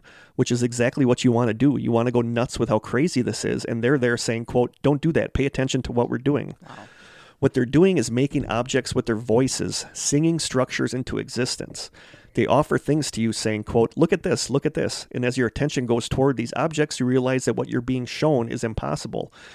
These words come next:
Speaker 1: It's not simply intricate, beautiful, and hard to manufacture. It's impossible to make these things. The nearest analogy would be the Fabergé eggs, but these things are like the toys that are scattered around a nursery inside a U F O, celestial toys, and the toys themselves appear to be somehow alive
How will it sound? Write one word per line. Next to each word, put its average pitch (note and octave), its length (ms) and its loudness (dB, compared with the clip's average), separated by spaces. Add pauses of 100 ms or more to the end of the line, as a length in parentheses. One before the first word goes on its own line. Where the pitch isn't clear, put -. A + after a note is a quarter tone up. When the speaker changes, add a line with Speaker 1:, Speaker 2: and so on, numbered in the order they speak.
(160)
Speaker 1:
It's - 180 -2
not C#3 180 0
simply D3+ 460 -2
intricate, - 580 -4
beautiful, B2+ 540 2
and A#2 120 -4
hard A#2+ 180 0
to A#2 80 -6
manufacture. A#2 800 -4
It's - 140 -8
impossible C3 640 -4
to - 100 -12
make A#2+ 240 -6
these - 220 -6
things. - 340 -12 (560)
The C3+ 80 0
nearest C3+ 380 2
analogy A#2 580 2
would A#2 220 -4
be B2+ 100 2
the A#2 120 -4
Fabergé B2 680 -2
eggs, B2+ 540 -2 (840)
but B2 140 0
these E3+ 240 4
things A#2 240 0
are A2 80 6
like A#2+ 140 4
the - 80 0
toys B2+ 320 0
that A#2+ 100 2
are G#2 80 0
scattered B2 420 0
around A#2 300 0
a G2+ 40 0
nursery A2+ 440 -2
inside A#2 360 -2
a A2 40 -4
U A#2 260 4
F - 140 -4
O, - 320 0
celestial B2 600 0
toys, A2+ 360 -2
and A2+ 140 -4
the G#2+ 60 -4
toys B2+ 300 0
themselves C3 500 -2
appear A#2+ 240 -4
to A2+ 80 -2
be A#2 80 -6
somehow A2+ 380 -2
alive G#2+ 520 -2